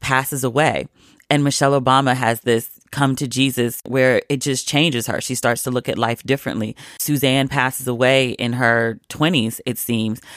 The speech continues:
but Suzanne had lived. She had lived some life, whereas Michelle Obama had gone on this straight and narrow track. She'd been very deliberate. She'd done what was expected of her, but she wasn't happy.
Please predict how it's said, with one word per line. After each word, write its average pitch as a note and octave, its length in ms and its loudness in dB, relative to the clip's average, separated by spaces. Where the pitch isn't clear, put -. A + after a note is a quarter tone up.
but D#3 160 0
Suzanne D#3+ 480 0
had D#3+ 160 -4
lived. A2+ 680 -2
She F#3+ 180 0
had C#3+ 80 2
lived C#3 400 2
some A#2+ 240 -4
life, A#2+ 480 0
whereas C3 500 2
Michelle C3 340 2
Obama C#3 360 2
had B2 260 -6
gone B2+ 280 4
on B2+ 100 -2
this B2 160 -4
straight - 500 -2
and C3+ 120 -2
narrow A#2+ 260 0
track. D3 400 0
She'd A#2+ 260 -6
been B2+ 160 -4
very A#2+ 240 2
deliberate. B2+ 540 0
She'd G2 220 -8
done A#2+ 260 2
what A#2 220 0
was C3+ 160 2
expected C3+ 560 -2
of A#2 100 -2
her, G#2 280 -4
but C#3+ 100 -6
she - 60 -2
wasn't F#3+ 240 0
happy. C#3+ 520 -4